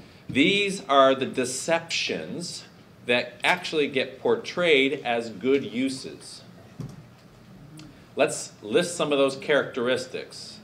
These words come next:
Um, if you need an example in your mind in order to think through this, think of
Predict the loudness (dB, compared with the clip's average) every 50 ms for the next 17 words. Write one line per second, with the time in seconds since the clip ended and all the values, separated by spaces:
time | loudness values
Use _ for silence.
0 | -12 -8 -4 -4 -4 -4 -4 -4 -4 -4 -2 -2 -4 -2 0 0 2 2 2 2
1 | 0 0 -2 -4 -6 -6 -4 -4 -4 -6 -6 0 2 2 2 2 0 -2 -4 -4
2 | -2 -4 -4 -4 -4 -4 -2 0 0 0 -2 -2 -4 -4 -2 0 0 0 0 -2
3 | -4 -6 -4 -4 -6 -6 -6 -8 -6 -6 -6 -8 -8 -6 -2 -2 -2 -2 0 2
4 | 4 4 6 4 2 0